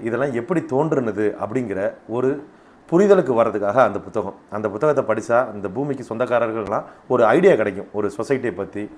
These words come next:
ஒரு பூமியை பத்தி, ஒரு, ஒரு ஸ்பேஸ் சயின்ஸு, இதெல்லாம் பத்தி ஒரு ஐடியா கிடைக்கும். அதுக்காக அந்த புத்தகம். இன்னைக்கு சொல்ல போற புத்தகம் இந்திய பிரிவினை.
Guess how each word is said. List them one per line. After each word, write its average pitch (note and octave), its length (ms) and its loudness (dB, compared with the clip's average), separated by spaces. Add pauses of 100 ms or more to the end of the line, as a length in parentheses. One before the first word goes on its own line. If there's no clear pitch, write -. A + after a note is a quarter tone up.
(220)
ஒரு G#2 160 -2
பூமியை B2 320 -2 (100)
பத்தி, G2+ 260 -6 (340)
ஒரு, A2 360 0
ஒரு A2 180 0 (300)
ஸ்பேஸ் D3+ 280 2
சயின்ஸு, A2 360 -2 (280)
இதெல்லாம் C3 260 2
பத்தி A2+ 160 -2
ஒரு A#2+ 140 4
ஐடியா A#2+ 220 2
கிடைக்கும். F#2 340 -4
அதுக்காக A#2 360 2
அந்த F#2+ 80 -6
புத்தகம். F#2 320 -12 (480)
இன்னைக்கு E3+ 280 2
சொல்ல E3 180 6
போற D3 180 4
புத்தகம் A#2+ 460 -2
இந்திய C#3+ 200 -2 (100)
பிரிவினை. G2+ 320 -2